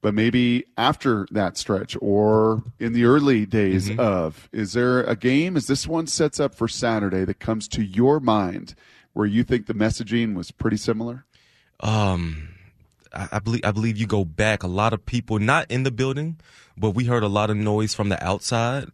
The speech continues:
Speaker 2: with our, um, Super Bowl forty-eight. We heard the noise. We heard the noise. We heard the best offense in the history of the game. Um, it's gonna be a shootout. I don't know if the Seahawks can score enough points to keep up with Peyton Manning and, um, this high-powered offense.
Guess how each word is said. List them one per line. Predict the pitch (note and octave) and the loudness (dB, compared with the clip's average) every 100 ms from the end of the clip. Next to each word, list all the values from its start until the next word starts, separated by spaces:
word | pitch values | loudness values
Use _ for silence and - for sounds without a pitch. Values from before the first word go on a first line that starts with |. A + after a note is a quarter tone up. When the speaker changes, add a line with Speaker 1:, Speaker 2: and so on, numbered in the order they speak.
| _ - | _ -6
Speaker 2:
with | F#2 G2+ | -4 0
our, | G2 F#2 F#2 F#2 - | 0 2 0 -2 0
um, | F2 F2+ E2+ E2+ E2+ F#2 | 0 0 -2 -6 -8 -8
Super | - A#2 | -4 -2
Bowl | G2+ | -2
forty-eight. | F#2+ G#2 F#2 F2 - - _ - _ | -2 -2 0 -2 -6 -12 _ -20 _
We | B2 B2+ | -2 0
heard | B2 | 0
the | G2+ | 0
noise. | F#2 F2+ F#2+ - - _ _ - | 0 0 -2 -6 -16 _ _ -2
We | A#2+ | 0
heard | G#2+ | 0
the | F#2+ | 0
noise. | F2+ F#2 G2 | 0 0 0
We | |
heard | G2+ G2 F2+ | 0 0 0
the | E2+ | -2
best | D#2+ G2+ F#2 | 0 -2 -2
offense | F2 F2 - F#2 - | -4 -4 -4 -4 -4
in | F2 | -4
the | |
history | E2 G2+ - F#2+ | -4 -6 -4 -4
of | F2 | -4
the | E2 | -4
game. | D#2+ F2+ F2+ F2+ E2+ - - - - | -4 -2 0 -2 -4 -10 -20 -20 -2
Um, | F#2+ F#2 F#2 | 0 2 0
it's | F2 | 0
gonna | G2+ G2 | 0 0
be | E2+ G2 | 0 0
a | |
shootout. | F2+ - - G#2+ G2 F#2+ | 0 0 0 0 2 2
I | F2+ | 2
don't | G#2 | 0
know | G#2 | 0
if | F#2+ | -2
the | F#2+ | -4
Seahawks | - G#2+ F#2 - | -2 0 -2 -2
can | |
score | F#2 - - G#2+ | -4 -4 -2 -2
enough | G2 F#2+ - | 0 -4 -6
points | - G#2 G2+ - | -4 -2 -2 -4
to | - | -10
keep | - A#2+ | -4 -2
up | G2+ | -2
with | F#2+ - | -2 -4
Peyton | - G#2 G2 G2 | -4 -4 -2 -2
Manning | F#2+ F#2+ F#2+ F#2 - - - - | -2 -2 -2 -4 -8 -18 -20 -4
and, | F#2 F#2+ | 0 2
um, | F#2+ | 2
this | F#2+ - | 0 -2
high-powered | F#2+ G2 - - G2 F#2+ | 0 -2 -4 -2 0 2
offense. | F#2 F#2+ - G2+ F#2+ | 2 0 -2 -4 -4